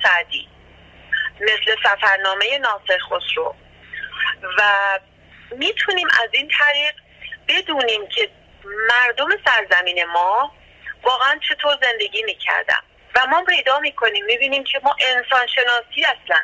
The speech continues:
دار-، از تو این می‌تونیم در بیاریم، جامعه شناسی داریم، روان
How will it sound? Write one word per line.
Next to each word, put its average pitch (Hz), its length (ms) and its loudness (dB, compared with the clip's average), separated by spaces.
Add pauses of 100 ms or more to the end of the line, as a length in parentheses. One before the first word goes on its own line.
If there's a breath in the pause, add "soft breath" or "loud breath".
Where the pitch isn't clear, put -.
دار-، 117 160 2 (440)
از 190 60 -2 (140)
تو - 100 -2
این 370 220 -6 (380 loud breath)
می‌تونیم 175 540 -2
در 170 280 2
بیاریم، - 320 -8 (400 loud breath)
جامعه 240 460 0 (100)
شناسی 233 500 0
داریم، 185 420 0
روان 208 340 2